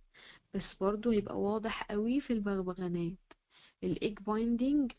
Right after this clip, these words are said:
أكتر حاجة في الطيور الصغيرة، تمام، زي البادجي،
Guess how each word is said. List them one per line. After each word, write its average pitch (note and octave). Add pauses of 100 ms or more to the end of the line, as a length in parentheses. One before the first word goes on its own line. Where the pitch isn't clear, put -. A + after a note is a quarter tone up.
أكتر G#3+
حاجة A#3+
في B3
الطيور G3
الصغيرة، F3+ (520)
تمام، G3+
زي G3+
البادجي، F3